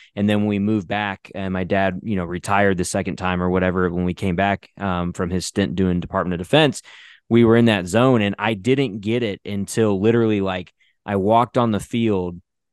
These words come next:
and I met guys like Coach Shelby, who was my receivers coach, and I met Coach Stanley, who was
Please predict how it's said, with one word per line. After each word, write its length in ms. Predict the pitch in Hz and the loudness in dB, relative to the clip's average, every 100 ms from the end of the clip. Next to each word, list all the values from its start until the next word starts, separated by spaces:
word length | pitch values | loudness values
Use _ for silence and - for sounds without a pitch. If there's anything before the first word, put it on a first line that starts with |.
| _ | _
and 120 | 117 110 | -6 -2
I 80 | |
met 320 | 107 120 120 110 | 0 0 0 -2
guys 320 | 107 101 92 | -2 -2 -4
like 160 | 98 | -8
Coach 220 | - 110 95 | -4 -6 -4
Shelby, 380 | - 101 92 87 | -2 -2 -2 -2
who 80 | |
was 120 | 101 95 | -4 -2
my 120 | 95 | -4
receivers 440 | 87 107 95 87 | -6 -4 -4 -4
coach, 240 | - 92 101 | -2 -2 0
and 60 | |
I 60 | 101 | 2
met 260 | 110 117 - | 4 2 -2
Coach 220 | - 107 - | -2 -2 0
Stanley, 380 | 107 101 98 | -2 -2 -2
who 180 | 87 101 | -4 -2
was 300 | 95 92 87 | 0 -2 -6